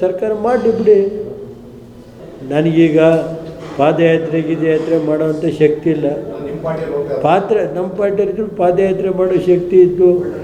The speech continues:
ಅವ್ರು ಹೋಗೋರಿದ್ರೆ ಹೋಗಿ ಮಾಡಲಿ, ನಮ್ದೇನಂತೆ. ನಾನು ಈಗಿನ ಸನ್ನಿವೇಶದಲ್ಲಿ ಹೆಚ್ಚಿಗೆ ನಾನು ಹೇಳೋಕ್ಕೆ ಹೋಗಲ್ಲ.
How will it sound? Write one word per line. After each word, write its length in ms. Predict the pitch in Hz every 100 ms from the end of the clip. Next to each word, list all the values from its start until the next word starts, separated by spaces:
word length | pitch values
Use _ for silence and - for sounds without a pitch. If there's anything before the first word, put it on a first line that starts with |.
| - 143
ಅವ್ರು 100 | 156 170
ಹೋಗೋರಿದ್ರೆ 500 | 180 175 165 170 196 175
ಹೋಗಿ 260 | 165 175 180 165
ಮಾಡಲಿ, 320 | 151 170 151 151
ನಮ್ದೇನಂತೆ. 640 | 151 160 170 165 156 160 165 165 - - - - - - - 139
ನಾನು 160 | 175 175
ಈಗಿನ 220 | 180 185 175
ಸನ್ನಿವೇಶದಲ್ಲಿ 560 | 170 175 160 - 170 156
ಹೆಚ್ಚಿಗೆ 300 | - 160 175
ನಾನು 140 | 160 151
ಹೇಳೋಕ್ಕೆ 300 | 156 156 147 147
ಹೋಗಲ್ಲ. 300 | 139 143